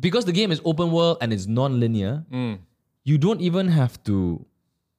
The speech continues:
Speaker 1: take, like, to finish the game or to beat the game, you have to kill certain number of bosses. As in
Speaker 2: Yeah.
Speaker 1: these, like, bosses, right?
Speaker 2: Correct.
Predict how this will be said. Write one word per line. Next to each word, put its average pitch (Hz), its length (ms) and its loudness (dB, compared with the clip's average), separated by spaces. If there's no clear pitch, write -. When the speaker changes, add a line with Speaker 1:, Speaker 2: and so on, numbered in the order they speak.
Speaker 1:
take, - 320 -2
like, 127 320 -4
to - 100 -10
finish 214 340 -4
the 156 80 0
game 165 180 0
or 123 80 2
to 117 100 -2
beat 107 320 0
the 107 60 0
game, 123 200 0
you 101 60 -4
have 123 100 -4
to 107 80 -4
kill 120 280 0
certain 110 260 -4
number 101 160 -2
of 85 60 -2
bosses. - 420 -10
As 104 140 -6
in 110 60 2
Speaker 2:
Yeah. 98 40 0
Speaker 1:
these, 110 200 0
like, 90 220 -2
bosses, 101 400 -4
right? - 160 -2
Speaker 2:
Correct. 107 360 -4